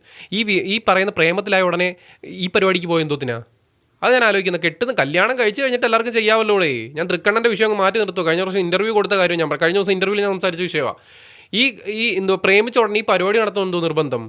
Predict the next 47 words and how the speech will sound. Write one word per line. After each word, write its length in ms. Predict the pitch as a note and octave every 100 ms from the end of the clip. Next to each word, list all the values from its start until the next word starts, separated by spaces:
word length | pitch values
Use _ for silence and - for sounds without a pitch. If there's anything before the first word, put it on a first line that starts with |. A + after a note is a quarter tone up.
| - _ -
അങ്ങ് 100 | A3
മുട്ടി 220 | A3 - B3+
നിൽക്കുവാന്നോ 360 | G#3 G3 E3 D#3
എല്ലാവർക്കും? 340 | C#3+ C#3 C3 B2
പ്രേമിച്ച 280 | F3+ G#3+ A3 G#3
ഉടനെ 180 | F3+ G3
പരിപാടി 260 | F#3+ F3+ F3
നടത്തണം. 280 | C#3 A#2 G#2 _ -
എന്നിട്ട് 180 | G3+ A#3
ഒരു 80 | A3+ A3+
വിഷയത്തിൽ 280 | G#3 G3+ G#3
രണ്ടുപേരും 240 | G3 G3+
അടിച്ചു 180 | F3+ F3 G#3
പിരിഞ്ഞു 180 | F#3 F#3
കഴിഞ്ഞുകൊണ്ട് 260 | F3+ F3+ F3+ - -
എന്നിട്ട് 220 | F#3 G3+ G3+
കൊണ്ട് 120 | F#3
ഈ 20 | G#3+
പെണ്ണ് 200 | F#3 G#3+ C4
കേസ് 180 | G#3 G#3+
കൊടുത്താൽ 280 | F#3 D#3 E3+ G#3
ചെറുക്കൻ്റെ 320 | F3+ E3 G#3+ G3+
പേരിൽ 160 | F3 G#3
പേടിപ്പിച്ചു 380 | E3+ F#3 F#3 F3+
എന്ന് 100 | F3 E3
പറഞ്ഞ് 160 | F3 F3+
കേസ്. 260 | E3 D#3 B2 _ _ - -
ഇതിനപ്പുറത്തേക്ക് 640 | A3 B3 G#3 G3 G#3+ A3 G#3+
ഈ 20 | A3
പെണ്ണാ 240 | F#3+ G3+ A#3 G#3
തേച്ചിട്ട് 280 | G3 G3 G3
പോകുന്നെങ്കിൽ 380 | F#3+ F#3 F#3+ F3+
ചെറുക്കൻ്റെ 300 | F3 F3+ G#3 F3+
പേരിൽ 220 | F3+ F3 F3
പേടിപ്പിച്ചു 340 | F3 F3 F3+
എന്ന് 100 | F3+
പറഞ്ഞ 140 | E3+ E3+
കേസ് 140 | E3 D#3+
വരുമോ? 200 | B2+ G#2+ - _ _ _ _ G3
സോറി, 140 | F#3+ G3
ഈ 20 | G3
പെണ്ണാന്ന് 340 | A3 B3 A3+
പോ-, 100 | F#3+ F3+ G3+
ഈ 20 | G#3+
ചെറുക്കൻ 320 | G3+ G3 A#3 A3+ - -
പോകാതെ 220 | F3+ G#3 -
പെണ്ണ് 180 | F#3+ A#3+